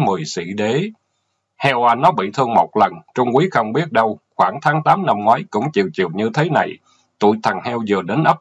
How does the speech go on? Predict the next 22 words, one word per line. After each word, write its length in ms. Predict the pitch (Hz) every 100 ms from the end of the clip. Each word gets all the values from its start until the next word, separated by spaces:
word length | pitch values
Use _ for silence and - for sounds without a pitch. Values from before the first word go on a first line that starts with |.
| -
Vĩnh 200 | 95 110
Tín 140 | 135 196
thì 100 | -
bị 200 | 120 90
đụng 260 | 92 92 117
tụi 160 | 92
nó. 200 | 107 156 - _ _ _ -
Ông 180 | 131 98
quận 240 | - 107
đem 160 | 120 117
quân 200 | 127 120
lên 220 | 117 113 107
đánh 160 | 143 160
dội 200 | 87 101
ra. 220 | 110 107 101 _ _ _ -
Tụi 180 | 107 120
thằng 180 | 107 -
Heo 160 | 127
có 160 | - 160
bảy 200 | 113 120
thằng 240 | 120 87 80
chết, 120 | 151